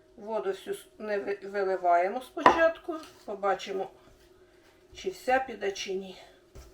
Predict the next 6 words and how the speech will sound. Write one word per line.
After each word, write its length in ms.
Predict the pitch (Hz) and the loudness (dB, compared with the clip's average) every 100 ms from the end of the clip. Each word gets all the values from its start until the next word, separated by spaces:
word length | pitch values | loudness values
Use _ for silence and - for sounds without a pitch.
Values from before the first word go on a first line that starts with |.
| - _ - - _ - - - - _ _ - - - _ - - - _ _ - _ - - _ - _ _ - 254 | -20 _ -20 -20 _ -20 -20 -20 -20 _ _ -20 -20 -20 _ -20 -20 -20 _ _ -20 _ -20 -20 _ -20 _ _ -20 -18
Так, 360 | 202 190 - | -18 -18 -16
у 40 | 226 | -12
мене 260 | 214 214 226 | -10 -12 -14
піде 180 | 233 | -14
вся 340 | - - - - | 0 2 4 2
водичка. 640 | 208 208 294 - - 294 | -2 -8 -8 -8 -10 -8